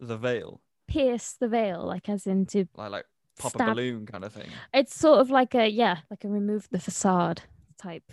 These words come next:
Speaker 2: Oh, okay.
Speaker 1: synonym. But
Speaker 2: It's all
Speaker 1: they're,
Speaker 2: punk.
Speaker 1: um, a Mexican emo band.
Speaker 2: Mexican emo band.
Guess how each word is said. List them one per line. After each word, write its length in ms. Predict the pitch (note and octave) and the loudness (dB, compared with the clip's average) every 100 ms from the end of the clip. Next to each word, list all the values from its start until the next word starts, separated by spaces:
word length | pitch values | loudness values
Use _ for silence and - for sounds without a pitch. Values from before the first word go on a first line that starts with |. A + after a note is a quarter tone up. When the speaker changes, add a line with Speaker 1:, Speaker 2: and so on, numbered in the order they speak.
| - | -20
Speaker 2:
Oh, 60 | A#2 | -16
okay. 160 | B2+ A#2 | -16 -18
Speaker 1:
synonym. 600 | - - F#3+ F#3 F#3+ G#3 - - - _ _ - | -14 -6 -4 -4 -6 -8 -10 -20 -20 _ _ -6
But 140 | G3 F#3 | -4 0
Speaker 2:
It's 80 | |
all 60 | G3+ | 2
Speaker 1:
they're, 340 | G3+ G3+ G3 G3 | 4 4 4 2
Speaker 2:
punk. 140 | G3+ - - - _ _ _ _ _ _ _ _ - | -2 -6 -18 -20 _ _ _ _ _ _ _ _ -8
Speaker 1:
um, 80 | - | -6
a 160 | D#3 - - - | -6 -8 -16 2
Mexican 800 | A3 A3+ - - A#3 A#3+ G#3 - | 6 6 4 0 6 8 6 6
emo 280 | G#3+ G3+ G3 | 4 6 4
band. 540 | F#3 F3 F#3+ G#3 - _ - | 2 0 -2 -4 -8 _ -20
Speaker 2:
Mexican 480 | B2+ - - A#2+ C3 | -20 -20 -20 -20 -18
emo 240 | C3 C3 - - | -16 -16 -18 -20
band. 280 | - - | -20 -20